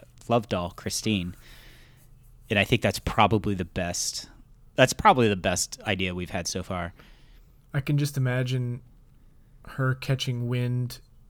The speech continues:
Speaker 2: and it would be like Charlie and the Chocolate Factory.
Speaker 1: I wonder how heavy those things are.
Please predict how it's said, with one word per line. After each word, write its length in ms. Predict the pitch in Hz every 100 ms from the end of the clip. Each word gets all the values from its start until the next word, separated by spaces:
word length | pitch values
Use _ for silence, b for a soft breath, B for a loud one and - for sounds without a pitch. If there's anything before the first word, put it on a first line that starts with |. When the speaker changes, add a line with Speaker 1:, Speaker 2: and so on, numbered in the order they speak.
| -
Speaker 2:
and 160 | 139 127
it 100 | 123
would 220 | 127 120
be 160 | 131 127
like 380 | 123 123 - - - - -
Charlie 380 | 156 135 131 127
and 100 | 123
the 60 |
Chocolate 440 | 123 135 123 135 131
Factory. 640 | 127 123 - 127 123 120 - b b b b b b - B B B B B B B B B B
Speaker 1:
I 80 | 175
wonder 280 | 185 220 302
how 200 | - 180
heavy 380 | - 160 156 117
those 260 | 107 98
things 300 | - 101 95
are. 280 | 98 76 95